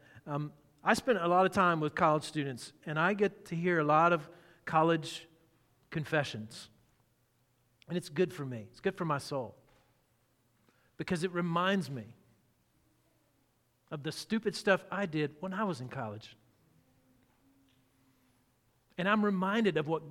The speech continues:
what God has done in me over the last thirty, forty years of walking with him. He has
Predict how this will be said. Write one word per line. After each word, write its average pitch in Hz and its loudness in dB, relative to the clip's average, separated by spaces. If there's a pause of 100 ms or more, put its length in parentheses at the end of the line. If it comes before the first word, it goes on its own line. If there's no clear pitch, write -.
(140)
what 185 -8
God 196 2
has 208 0
done 180 0
in 185 0
me 185 -2 (100)
over 170 -2
the 165 2
last 175 2 (420)
thirty, 196 4
forty 190 2
years 170 0 (100)
of 147 -8
walking 160 0
with 170 -4 (120)
him. - -10 (1800)
He 214 -4
has 196 0